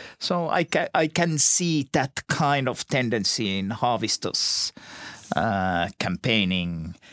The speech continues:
campaigning there. And of course, people are interested in, uh, you know, is this a candidate we can trust as a president? So it depends on issues that go beyond the formal powers of,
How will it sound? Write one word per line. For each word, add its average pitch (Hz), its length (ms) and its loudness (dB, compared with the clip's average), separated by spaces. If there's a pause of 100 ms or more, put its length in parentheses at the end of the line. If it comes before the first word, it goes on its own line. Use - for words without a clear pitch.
(260)
campaigning 95 680 0
there. 92 480 -2
And 247 140 -4
of 320 160 -4
course, 254 240 0
people 160 280 2
are 135 60 4
interested 117 560 -2
in, 110 340 0
uh, 117 280 2
you 143 120 0
know, 110 280 0
is 113 260 0
this 113 340 0
a 123 60 0
candidate 107 560 -2
we 107 140 -2
can 95 180 -4
trust - 580 -2
as - 200 -2
a 98 40 -8
president? - 600 -4
So - 140 -2
it 101 160 -8
depends - 420 -2
on 98 320 -4
issues - 420 0
that - 220 -2
go 110 160 2
beyond 113 420 2
the - 100 -2
formal 107 420 -2
powers - 560 -2
of, - 260 -6